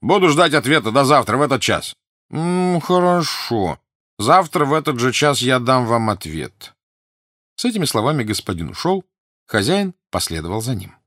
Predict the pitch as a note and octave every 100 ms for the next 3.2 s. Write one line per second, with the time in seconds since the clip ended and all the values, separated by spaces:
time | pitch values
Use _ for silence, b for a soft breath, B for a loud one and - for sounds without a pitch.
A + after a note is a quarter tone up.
0 | _ _ _ _ _ _ _ - G2+ G2
1 | G2 A2 F2+ F#2 F2 F#2 F#2 A2 A2 F#2+
2 | - F#2 G2+ - D3 - D2+ - F2 F2
3 | -